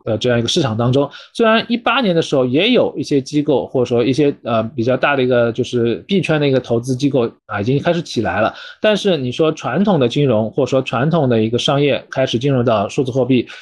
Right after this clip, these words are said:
一定是从二零二零年这个市场开始的。那么这个市场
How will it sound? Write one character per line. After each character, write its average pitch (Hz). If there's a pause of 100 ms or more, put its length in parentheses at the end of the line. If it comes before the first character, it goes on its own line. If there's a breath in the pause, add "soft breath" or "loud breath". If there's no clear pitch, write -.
(160 loud breath)
一 123
定 170
是 151
从 107
二 127
零 120
二 120
零 120
年 98
这 107
个 104
市 113
场 95
开 117
始 110
的。 95 (400 loud breath)
那 220
么 214
这 240
个 233
市 233
场 147